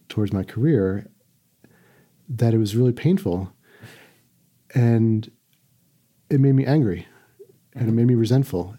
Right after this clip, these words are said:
And that was not a good way to experience school. And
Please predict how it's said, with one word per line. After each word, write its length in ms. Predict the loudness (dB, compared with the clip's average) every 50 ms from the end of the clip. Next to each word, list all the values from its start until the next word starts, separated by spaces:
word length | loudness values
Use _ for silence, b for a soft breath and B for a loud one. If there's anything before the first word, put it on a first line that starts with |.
| _ -6
And 180 | -4 -2 -2 0
that 80 | 0
was 100 | 0 0
not 120 | 2 2 2
a 40 | 2
good 160 | 2 2 2
way 160 | 2 0 0
to 180 | 0 0 0 0
experience 580 | -2 -4 -4 -2 -2 0 0 0 -2 -4 -4
school. 540 | -8 -10 -12 -12 -12 -12 -4 -2 0 0 0
And 120 | 0 -2